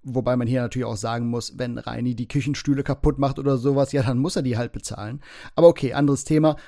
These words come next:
Auf jeden Fall fühlt er sich von ihm hintergangen. Gut, kann man natürlich auch verstehen, weil der halt immer Infos weitergegeben hat an Leute. Aber man könnte dann ja auch einfach sagen, „Okay, neuer Lebensabschnitt, ich bin raus aus der Öffentlichkeit, Neuanfang.“ Nein, er macht weiterhin unbesiegt auf ewig und will Rache an diesen Leuten nehmen.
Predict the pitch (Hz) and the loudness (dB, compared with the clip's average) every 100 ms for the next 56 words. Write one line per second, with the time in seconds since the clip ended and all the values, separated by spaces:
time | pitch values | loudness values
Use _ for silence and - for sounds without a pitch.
0 | - 135 147 175 165 151 190 160 147 - | -6 0 2 4 2 2 2 2 2 -2
1 | 147 143 131 127 117 127 147 170 196 220 | 0 2 2 0 -2 2 2 2 -4 -4
2 | 214 - - 139 135 135 151 135 127 - | -4 -4 -2 2 2 2 0 0 -2 -4
3 | 123 - 143 180 240 135 117 131 123 127 | -6 -2 -2 0 2 0 2 2 2 0
4 | 117 120 143 151 147 143 151 160 147 165 | -4 -4 -2 -2 0 0 0 -2 0 0
5 | 165 156 160 160 160 170 185 196 - - | 2 0 0 2 2 0 -4 -6 -2 0
6 | 151 151 151 175 185 185 175 160 175 185 | 2 2 0 -2 -2 -4 -4 -4 -4 -4
7 | 165 139 135 143 - - 262 120 98 160 | -4 -2 -2 -2 -4 -4 -4 -4 -2 0
8 | 202 214 240 233 - 214 - 233 - 175 | 0 0 0 -2 -2 -2 -2 -2 -2 -2
9 | 190 170 202 208 180 - 185 185 185 190 | 2 4 4 2 -2 -2 0 -2 -2 0
10 | 185 165 147 165 165 165 165 160 170 170 | 0 4 4 4 2 -2 0 0 -2 -4
11 | 113 117 135 143 147 135 131 165 170 170 | -2 0 0 0 0 0 0 2 2 2
12 | 156 170 165 160 165 139 - 160 165 151 | 0 2 2 2 0 0 2 2 2 0
13 | 165 170 156 156 190 170 135 113 113 107 | 0 2 4 2 2 -2 -4 -4 -6 -6
14 | 98 104 95 90 | -8 -10 -14 -14